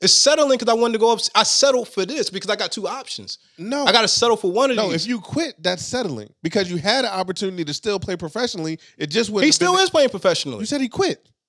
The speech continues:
Speaker 1: No, I'm saying he still got the opportunity to play professionally overseas.
Speaker 2: Exactly. So, exactly.
Speaker 1: But you're telling me
Speaker 2: Hold on,
Speaker 1: he's
Speaker 2: hold on,
Speaker 1: not
Speaker 2: hold on.
Speaker 1: settling
Speaker 2: You,
Speaker 1: when he
Speaker 2: hold on,
Speaker 1: go
Speaker 2: hold on. You said he has the opportunity to play overseas and he chose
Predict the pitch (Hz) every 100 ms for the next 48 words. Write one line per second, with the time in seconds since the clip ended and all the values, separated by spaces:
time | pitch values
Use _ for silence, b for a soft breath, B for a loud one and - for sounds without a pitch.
0 | - 269 330 208 190 226 233 226 269 240
1 | 214 - 220 214 247 233 202 202 170 -
2 | 254 254 190 185 220 214 - 359 339 113
3 | - - _ - 170 190 427 - 135 -
4 | 196 208 170 151 - - 233 247 233 180
5 | 254 330 359 214 294 285 285 269 262 262
6 | 247 247 233 277 277 277 240 226 226 233
7 | 202 226 156 185 208 208 208 185 208 196
8 | 190 - 202 208 269 285 359 349 202 185
9 | 214 - b b - 214 - 220 226 220
10 | 240 226 220 208 202 185 202 175 - 285
11 | 269 190 208